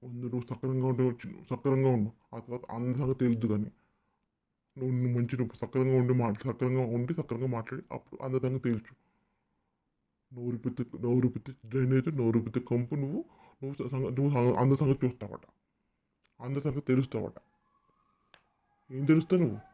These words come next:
ఏం తెలుస్తావు? ఆ? నువ్వంటే ఎవరు గదగదగా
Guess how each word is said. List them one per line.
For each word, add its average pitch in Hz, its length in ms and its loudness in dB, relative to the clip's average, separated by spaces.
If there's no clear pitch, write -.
ఏం 139 140 0
తెలుస్తావు? 147 380 2
ఆ? 185 80 -18
నువ్వంటే 120 360 0
ఎవరు 117 280 6
గదగదగా 139 520 8